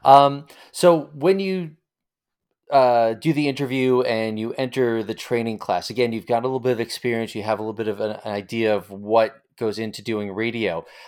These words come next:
Um, what did you get out of the,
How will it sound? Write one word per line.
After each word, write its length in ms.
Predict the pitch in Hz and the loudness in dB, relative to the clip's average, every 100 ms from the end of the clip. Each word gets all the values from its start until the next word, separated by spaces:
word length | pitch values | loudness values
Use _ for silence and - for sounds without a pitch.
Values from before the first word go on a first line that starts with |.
| - | 0
Um, 640 | 120 110 107 107 104 104 - - | 4 4 4 0 -2 -10 -12 -10
what 240 | 117 147 | -2 0
did 100 | 147 | 0
you 80 | 156 | -4
get 160 | 156 | 0
out 220 | 143 131 131 | 2 2 0
of 100 | 113 | -2
the, 500 | 127 123 120 117 | -4 -4 -6 -8